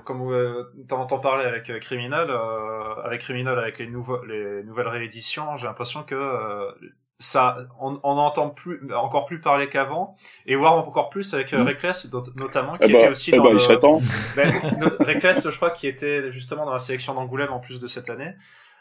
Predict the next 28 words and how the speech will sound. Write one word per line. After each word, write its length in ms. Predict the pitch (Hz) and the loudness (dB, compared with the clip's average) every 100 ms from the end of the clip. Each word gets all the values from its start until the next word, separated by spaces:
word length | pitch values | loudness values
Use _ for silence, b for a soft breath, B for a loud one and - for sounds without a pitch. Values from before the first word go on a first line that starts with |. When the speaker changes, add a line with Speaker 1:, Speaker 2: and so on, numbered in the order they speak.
| b _ _ - | b _ _ 2
Speaker 2:
Ouais. 140 | 147 | 4
Speaker 1:
Oh, 160 | 113 - | 4 -2
tristesse 440 | - 135 - 139 | -8 -10 -4 -4
de 80 | 127 | -4
qui 180 | 123 139 | -10 -6
gagne 140 | 131 | -4
Speaker 2:
Mais 60 | 147 | 4
Speaker 1:
pas, 160 | 113 113 | 8 8
Speaker 2:
en 20 | |
fait, 120 | 160 156 | 8 8
Speaker 1:
mais 80 | |
bon. 120 | 135 139 | 8 10
Speaker 2:
euh, 20 | |
Brubaker 340 | 135 196 143 | 8 8 8
et 60 | 120 | 6
Phillips, 360 | - 135 147 117 | 6 6 6 6
euh, 360 | 110 110 110 95 | 8 8 8 4
ils 120 | 107 | 2
en 40 | 113 | 2
sont 200 | - 127 | 4 6
à 20 | |
leur, 240 | 113 107 | 8 6
euh, 380 | 104 98 98 92 | 2 0 -2 -4
troisième 400 | 92 - 104 110 | -4 -4 0 0
nomination 580 | 113 107 104 104 - 117 | 0 -4 -4 -6 -6 -6
à 40 | 98 | -4
Angoulême, 320 | 110 131 123 | -4 -4 -4
quoi. 240 | - 98 | -6 -6